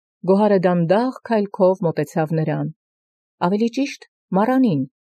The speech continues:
և աչքերը վար, արագ ներս մտավ, առանց բառ իսկ փոխանակելու։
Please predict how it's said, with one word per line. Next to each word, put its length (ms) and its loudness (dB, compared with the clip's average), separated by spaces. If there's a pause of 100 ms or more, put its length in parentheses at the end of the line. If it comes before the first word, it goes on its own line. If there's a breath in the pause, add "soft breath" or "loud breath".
(440)
և 340 0 (240)
աչքերը 500 -2
վար, 280 -2 (580)
արագ 340 -2
ներս 260 -4
մտավ, 420 -8 (580)
առանց 360 -2
բառ 300 -2
իսկ 260 -12
փոխանակելու։ 760 -4